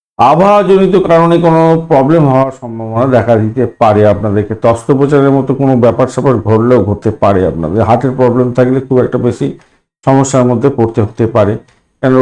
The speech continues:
রাহু মঙ্গলের এই যোগটা কিন্তু খুব একটা ভালো হয় না দশমেতে। এইটার কারণে আপনাদের বলছি, রোগ থেকে মুক্তি পাওয়ার জন্য আপনাদের যোগা প্রাণায়ামটা করতে হবে। নিতম্ব,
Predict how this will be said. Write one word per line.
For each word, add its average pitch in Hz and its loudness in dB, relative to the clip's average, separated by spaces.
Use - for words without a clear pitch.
রাহু 151 2
মঙ্গলের 147 4
এই 131 2
যোগটা 127 0
কিন্তু 139 -2
খুব 160 -2
একটা 113 0
ভালো 110 0
হয় 110 -2
না 117 2
দশমেতে। - -8
এইটার 139 2
কারণে 135 2
আপনাদের 123 0
বলছি, 120 0
রোগ 139 2
থেকে 147 -4
মুক্তি 131 -2
পাওয়ার 135 2
জন্য 147 0
আপনাদের 127 -2
যোগা 120 2
প্রাণায়ামটা 117 0
করতে 123 -4
হবে। 135 0
নিতম্ব, 180 2